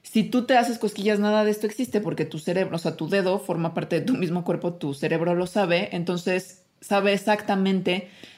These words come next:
dónde va a tocar, ¿no? Dónde va a tocar tu propio cuerpo.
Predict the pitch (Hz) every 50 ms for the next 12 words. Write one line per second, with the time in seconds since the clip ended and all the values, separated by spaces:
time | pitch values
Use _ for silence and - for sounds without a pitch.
0 | _ _ - 170 202 202 196 196 196 180 190 190 190 185 180 180 - 185 196 202
1 | 190 156 156 156 160 185 240 - - - _ - 185 180 180 175 180 175 175 180
2 | 175 180 170 170 170 - 175 170 170 175 165 170 - 180 175 170 - - -